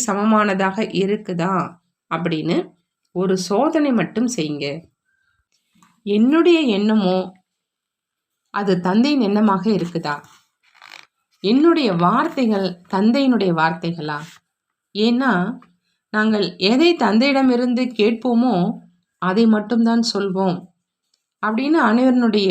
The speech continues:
உறுதிமொழி தந்தைக்கிட்ட இருக்குது. தந்தை என்ன சொல்வாங்களோ அது மட்டும்தான் நாங்க கேட்போம். தந்தை நினைப்பதற்காக என்ன கொடுத்திருக்கிறாங்களோ அதை மட்டும்தான் நினைப்போம்.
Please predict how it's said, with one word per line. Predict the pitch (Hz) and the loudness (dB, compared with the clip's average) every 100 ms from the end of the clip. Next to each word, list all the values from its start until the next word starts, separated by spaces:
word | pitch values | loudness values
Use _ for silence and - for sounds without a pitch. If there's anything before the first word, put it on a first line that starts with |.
| 170 | 2
உறுதிமொழி | 214 330 349 269 175 190 220 160 - _ _ - | 2 2 2 2 0 -2 -2 -4 -10 _ _ -8
தந்தைக்கிட்ட | 185 190 214 190 175 | -2 -2 -2 -2 -2
இருக்குது. | 170 170 170 165 - _ _ _ _ _ _ _ _ _ _ _ _ | -2 -2 -6 -8 -14 _ _ _ _ _ _ _ _ _ _ _ _
தந்தை | 220 254 370 349 | -4 0 2 2
என்ன | 233 254 330 | 2 0 -2
சொல்வாங்களோ | 320 208 202 180 165 165 165 - _ - | 0 0 2 0 -2 -2 -6 -10 _ -6
அது | 185 220 | -2 0
மட்டும்தான் | 208 208 247 240 277 | 0 -2 0 0 0
நாங்க | 226 180 170 | 0 0 -2
கேட்போம். | 170 156 156 156 - _ _ _ _ _ _ _ _ _ _ _ _ _ | -4 -10 -12 -20 -20 _ _ _ _ _ _ _ _ _ _ _ _ _
தந்தை | 175 202 240 | -4 0 0
நினைப்பதற்காக | 220 185 202 214 226 220 220 202 196 196 165 - - | 2 0 0 0 0 0 -2 -2 -2 -2 -2 -4 -4
என்ன | 196 254 254 | 0 0 0
கொடுத்திருக்கிறாங்களோ | 196 196 208 220 220 190 180 185 226 170 175 - _ _ | 0 0 0 -2 0 -2 0 0 0 -2 -6 -16 _ _
அதை | 175 190 226 | -4 0 2
மட்டும்தான் | 233 220 233 226 240 | 2 0 0 0 0
நினைப்போம். | 190 165 160 - 156 | -2 -2 -6 -10 -20